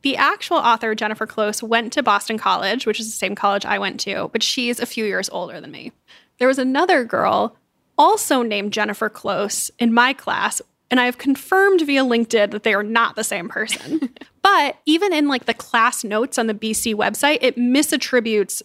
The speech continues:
the author Jennifer Close to being the one that graduated in my class, not whatever class she graduated in. And so I was under the impression that it was this girl who I had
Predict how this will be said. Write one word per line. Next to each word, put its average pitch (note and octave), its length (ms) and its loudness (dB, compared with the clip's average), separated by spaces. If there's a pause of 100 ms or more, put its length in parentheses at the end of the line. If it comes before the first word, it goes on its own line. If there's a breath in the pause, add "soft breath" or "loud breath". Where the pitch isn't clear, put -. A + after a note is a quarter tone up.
the A#3+ 180 0
author A3+ 340 2
Jennifer G#3+ 360 0
Close G3+ 340 0
to - 100 -4
being A3 220 0
the G#3 80 2
one G#3 160 0
that G3+ 140 -4
graduated G3 480 0
in G3+ 100 -2
my F#3+ 160 -2
class, C4 480 0 (500 soft breath)
not A#3 440 4
whatever G#3 320 0
class G3+ 240 -4
she - 120 -8
graduated - 500 -12
in. - 200 -10 (500 loud breath)
And C4+ 160 6
so C#4 200 4
I C#4 160 4
was G4+ 100 2
under G4 160 2
the E4+ 60 2
impression A#3 460 -2
that A3 100 -2
it - 80 -2
was A3+ 100 0
this A3+ 160 -2
girl A#3 380 2
who A#3+ 180 -4
I A3+ 200 2
had A3 260 -6